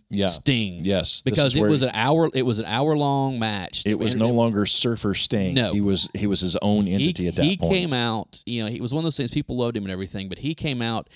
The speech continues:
Speaker 2: and him and Flair wrestled for an hour
Speaker 1: Yeah.
Speaker 2: to a, to a draw.
Speaker 1: Yep.
Speaker 2: It was a time limit draw. And it was one of those things where it was like, "What did we just witness here?"
Speaker 1: Yeah.
Speaker 2: Like, this,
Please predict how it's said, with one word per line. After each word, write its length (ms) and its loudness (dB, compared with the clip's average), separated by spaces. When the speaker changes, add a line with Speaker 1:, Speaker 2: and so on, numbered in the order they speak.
Speaker 2:
and 140 -8
him 160 0
and 120 -2
Flair 400 -2
wrestled 480 -4
for 200 -10
an 60 -12
hour 480 -6
Speaker 1:
Yeah. 160 2
Speaker 2:
to 400 -2
a, 120 -2
to 100 -6
a 40 -6
draw. 420 -8
Speaker 1:
Yep. 180 -2
Speaker 2:
It 60 -18
was 100 -8
a 60 -6
time 320 -6
limit 180 -8
draw. 360 -10
And 260 2
it 40 4
was 140 0
one 120 2
of 60 2
those 180 2
things 260 -4
where 80 -6
it 80 -12
was 140 -8
like, 260 -6
"What 240 -6
did 100 -8
we 100 -6
just 200 -6
witness 400 -8
here?" 240 -14
Speaker 1:
Yeah. 120 2
Speaker 2:
Like, 120 -8
this, 460 -4